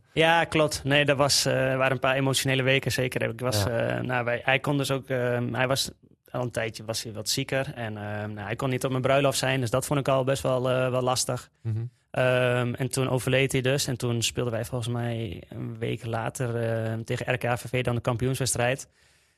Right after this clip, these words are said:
Speaker 1: Ja, dat is, was voor, ja, onze hele familie is, eh, nou, best wel, ja, gigantisch betrokken met elkaar. En als je dan, ehm, nou, wij, ja, dat was voor, voor iedereen een moment dat je denkt van, "Ja, dat is, eh, ontzettend, eh,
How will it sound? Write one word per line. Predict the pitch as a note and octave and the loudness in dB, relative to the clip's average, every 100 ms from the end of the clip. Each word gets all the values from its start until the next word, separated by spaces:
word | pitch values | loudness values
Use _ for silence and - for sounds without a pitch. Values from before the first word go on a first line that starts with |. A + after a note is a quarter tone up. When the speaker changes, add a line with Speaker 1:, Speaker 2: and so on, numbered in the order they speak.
| _ | _
Speaker 1:
Ja, | - A#2 G#2+ | 2 4 4
dat | A2+ | 0
is, | A#2+ - | -2 -2
was | A#2 A#2 | -2 0
voor, | C3 A#2+ A2+ | 0 0 0
ja, | A#2+ | -2
onze | A#2 A#2+ | 0 2
hele | C3 | 0
familie | B2 C#3 C#3 C3+ | 0 0 2 2
is, | C#3 - | 2 2
eh, | C3 C3 | 2 0
nou, | C3+ B2 G#2 | 0 0 0
best | G#2+ B2 | 0 0
wel, | C3 A#2+ A2+ - | 2 0 -2 -2
ja, | B2+ | -2
gigantisch | A2 B2+ A#2+ B2 | -2 -2 -2 -2
betrokken | - B2 C#3 C3 | -2 0 0 0
met | B2 A#2+ | -2 -2
elkaar. | A2+ A#2+ C3 - _ _ _ _ | 0 0 -2 -6 _ _ _ _
En | - A#2 | -2 0
als | A2 | 0
je | B2 | 0
dan, | A#2+ A#2 | 0 2
ehm, | A2+ A2 A2 A2 A2+ A#2+ _ _ | 0 0 0 -2 -4 -8 _ _
nou, | - A#2 A2 | -2 -2 0
wij, | A#2 - | -4 -2
ja, | A#2+ | -2
dat | A2+ B2+ | 0 2
was | C3+ | 2
voor, | - C#3 C3 | 2 0 0
voor | C#3+ C3+ C3 | -2 -2 0
iedereen | C#3 C3+ C3+ | 2 2 4
een | C3+ | 2
moment | C3+ B2+ B2+ | 2 2 2
dat | - C3 | 0 -2
je | |
denkt | B2+ B2 | -2 -2
van, | - | 0
"Ja, | B2+ F#2+ - | 0 -2 -8
dat | - - | -8 -4
is, | A#2+ - | -2 0
eh, | A#2 A2+ A#2 B2 _ _ _ _ _ _ | 0 -2 -4 -8 _ _ _ _ _ _
ontzettend, | - B2+ B2+ - B2 - | -6 -2 -2 -2 -4 -2
eh, | A#2+ A#2+ | 0 0